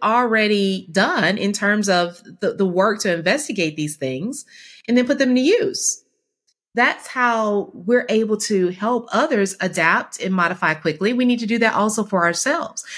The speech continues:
Many times we put our business develop on, development on the back burner.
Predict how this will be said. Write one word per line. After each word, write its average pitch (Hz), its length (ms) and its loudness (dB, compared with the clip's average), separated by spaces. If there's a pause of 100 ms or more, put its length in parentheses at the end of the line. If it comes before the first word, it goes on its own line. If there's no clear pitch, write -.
(120)
Many 349 260 2
times 269 260 0
we 302 100 0
put 277 340 0
our 233 380 2
business 214 320 0
develop 214 360 0
on, 185 180 0 (260)
development 214 560 0
on 185 100 0
the 180 60 0
back 233 280 0
burner. 131 360 -4